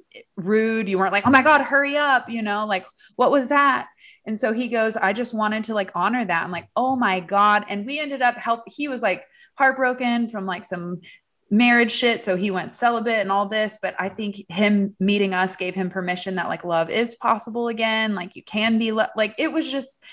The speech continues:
it was just this crazy whirlwind. I felt like we were there for nineteen hours, but it was, like, thirty minutes. And I, I just, I was so blown away by that experience. When we left, I told Chris, I was like, "No offense, bro, but, like,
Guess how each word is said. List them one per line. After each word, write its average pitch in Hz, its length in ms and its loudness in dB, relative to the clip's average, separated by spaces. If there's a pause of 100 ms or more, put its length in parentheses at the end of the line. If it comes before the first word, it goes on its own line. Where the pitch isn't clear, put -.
(240)
it 339 140 2
was 320 160 0
just 269 160 -6
this 220 180 -6
crazy 294 640 2
whirlwind. 240 560 4
I 208 80 4
felt 240 220 2
like 233 160 -2
we 233 100 -4
were 214 100 0
there 208 200 0
for 196 160 -2
nineteen 196 480 -4
hours, 185 460 0
but 170 100 -4
it - 80 -8
was, 165 80 -6
like, 165 180 -4
thirty 202 300 -2
minutes. 185 420 -2 (120)
And 170 420 -2 (580)
I, 196 200 4
I 226 160 8
just, - 360 -2 (460)
I 214 140 6
was 262 200 2
so 240 320 2
blown 226 260 0
away 196 240 2
by 202 160 0
that 190 140 0
experience. 185 560 -6
When 208 160 -2
we 214 140 0
left, 185 300 0
I 196 80 0
told 196 240 -8
Chris, 208 260 -4
I - 20 -4
was 208 80 -6
like, 185 140 -2
"No 185 220 0
offense, 226 340 -4
bro, 254 360 0
but, - 160 -2
like, 175 300 -2